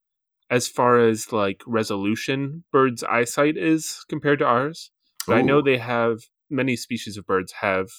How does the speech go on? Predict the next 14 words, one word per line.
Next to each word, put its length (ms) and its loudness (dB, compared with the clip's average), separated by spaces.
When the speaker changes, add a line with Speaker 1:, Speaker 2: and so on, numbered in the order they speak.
Speaker 1:
more 600 0
cones, 520 0
which 140 -4
allow 240 2
them 180 -2
to 80 -12
see 200 -4
different 340 -6
colors 420 -2
that 140 0
we 100 -4
can't 220 -6
even 220 -6
fathom 400 -4